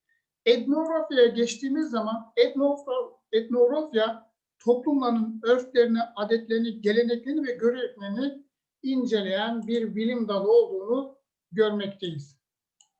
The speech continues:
Evet, geçelim onuncu e, bilimimize. Diplomatik,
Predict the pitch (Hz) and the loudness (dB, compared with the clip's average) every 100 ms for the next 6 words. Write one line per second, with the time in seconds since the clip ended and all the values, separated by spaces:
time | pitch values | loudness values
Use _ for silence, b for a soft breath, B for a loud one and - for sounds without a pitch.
0 | _ _ _ _ _ _ _ _ - 277 | _ _ _ _ _ _ _ _ 0 2
1 | 240 - - _ _ _ _ 311 311 269 | 2 -2 -18 _ _ _ _ -8 -4 -2
2 | 277 277 - 247 254 254 226 262 233 - | -2 -2 -4 -6 -4 -6 -4 -2 -2 -2
3 | _ _ 226 202 202 202 180 170 220 208 | _ _ -10 -6 -6 -6 -8 -6 -4 -2
4 | 196 196 254 269 _ _ _ _ _ _ | -4 -2 -4 -6 _ _ _ _ _ _
5 | _ _ _ _ _ _ _ _ _ _ | _ _ _ _ _ _ _ _ _ _
6 | _ _ _ _ _ _ 254 285 311 311 | _ _ _ _ _ _ -2 2 2 2
7 | 269 294 294 - | 0 -4 -6 -12